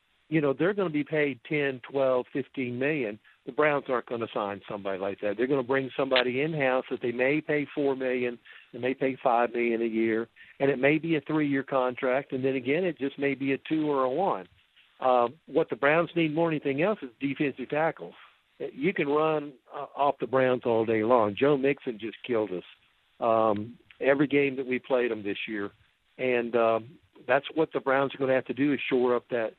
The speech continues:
that defensive line. But free agency starts officially March the fifteenth, unofficially on March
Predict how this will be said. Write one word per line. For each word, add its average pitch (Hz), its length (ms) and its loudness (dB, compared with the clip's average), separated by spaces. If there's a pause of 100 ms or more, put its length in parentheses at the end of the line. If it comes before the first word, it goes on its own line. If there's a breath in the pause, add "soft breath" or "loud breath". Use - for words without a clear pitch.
that 110 180 -4
defensive 120 500 -4
line. 127 320 2
But 107 160 -2 (480 loud breath)
free 156 200 4
agency 170 520 -2
starts 165 400 2
officially 165 720 0 (400 soft breath)
March 135 280 2 (120)
the 156 160 0
fifteenth, 165 580 0 (200)
unofficially 143 840 0
on 113 200 -4
March 120 260 0